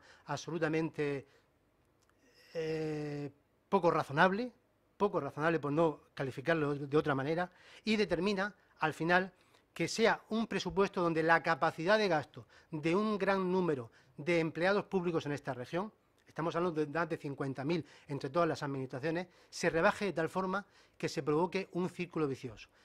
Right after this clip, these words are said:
Si se recortan las retribuciones, se recorta la capacidad de gasto.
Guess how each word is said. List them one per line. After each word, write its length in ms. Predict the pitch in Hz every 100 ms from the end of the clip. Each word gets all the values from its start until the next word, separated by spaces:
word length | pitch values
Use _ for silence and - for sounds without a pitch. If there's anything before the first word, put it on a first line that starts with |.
| _ _
Si 280 | - -
se 180 | 143 151
recortan 640 | 139 143 175 185 - 127
las 100 | 131
retribuciones, 640 | 147 151 180 165 202 196 208 -
se 200 | - - 131
recorta 460 | 135 170 170 151
la 160 | 135 127
capacidad 560 | 135 127 135 - 139
de 100 | 156
gasto. 360 | 175 160 - 170